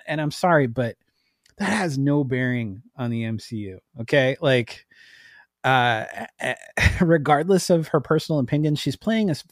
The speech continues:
a s-, a character. She's playing a character. So, like, her character is the right choice to take the mantle. And unless she's doing some really egregious stuff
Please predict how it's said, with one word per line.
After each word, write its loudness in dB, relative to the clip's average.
a -6
s-, -10
a -6
character. -8
She's -8
playing -4
a -6
character. -6
So, -2
like, 0
her 4
character 0
is 4
the 0
right -2
choice -6
to -2
take -6
the -2
mantle. -6
And -4
unless -2
she's -2
doing 0
some -4
really 0
egregious -2
stuff -2